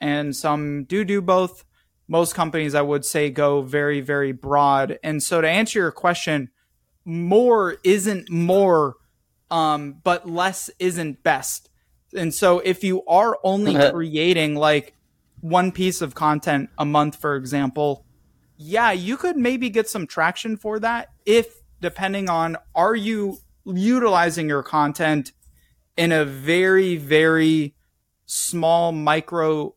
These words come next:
Speaker 1: pool versus if you're trying to go out and you're just tossing into the ocean, for example,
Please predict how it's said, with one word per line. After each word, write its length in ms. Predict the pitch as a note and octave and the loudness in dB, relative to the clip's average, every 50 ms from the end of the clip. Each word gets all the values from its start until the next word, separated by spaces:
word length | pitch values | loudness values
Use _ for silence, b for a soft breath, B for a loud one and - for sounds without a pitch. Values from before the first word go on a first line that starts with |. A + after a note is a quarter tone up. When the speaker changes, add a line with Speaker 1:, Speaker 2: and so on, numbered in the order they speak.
| _ _ _ | _ _ _
Speaker 1:
pool 720 | - - - - G#3 F#3+ E3+ D#3+ D#3 D3 C#3 B2+ - _ _ _ _ _ _ _ - | -20 -12 -4 0 2 4 6 6 6 4 4 0 -4 _ _ _ _ _ _ _ -4
versus 720 | D3 D#3+ D#3+ D#3 - - F3 E3 D#3 D3 C#3 - - - _ - | 2 2 2 2 2 -2 -2 -2 -4 -4 -6 -10 -10 -12 _ -8
if 180 | - D#3 D3+ - | -8 -8 -6 -4
you're 100 | D#3+ C#3+ | -6 -6
trying 300 | C3+ - - F3+ F#3 F#3 | -6 -4 -4 -2 -2 -2
to 60 | F3+ | -2
go 180 | D#3+ F3 D#3 D3+ | -2 0 2 4
out 200 | D3 D#3 D#3 D#3+ | 4 4 2 2
and 80 | D#3 | 0
you're 120 | D3+ D3 C#3+ | -2 -2 -2
just 260 | C3+ C#3 B2+ - - | -4 -6 -10 -10 -12
tossing 680 | - - D#3+ D#3 D#3 - - - E3 D#3 D#3 D3 C#3 - _ _ _ _ _ _ _ _ - | -8 -4 -4 -4 -2 -4 -4 -2 -2 0 0 -2 -4 -8 _ _ _ _ _ _ _ _ -4
into 300 | E3 E3 E3 D#3 - F3 | -2 -2 -2 0 -2 0
the 180 | D3+ D3+ - - | 0 0 0 2
ocean, 640 | D#3+ E3 E3 D#3+ - - E3 D3+ D3 C#3+ C#3 C3+ - _ _ _ _ _ _ _ _ _ _ _ _ | 2 2 2 0 0 0 0 0 2 0 -2 -4 -6 _ _ _ _ _ _ _ _ _ _ _ _
for 300 | - - E3 D#3 D#3 D3+ | -6 0 2 2 2 2
example, 800 | D3 C3+ B2+ D3 C#3+ C#3 C3+ - D3+ D3 D3 D3 C#3 C3+ - | 0 0 -2 0 0 0 0 0 0 0 0 0 0 -4 -6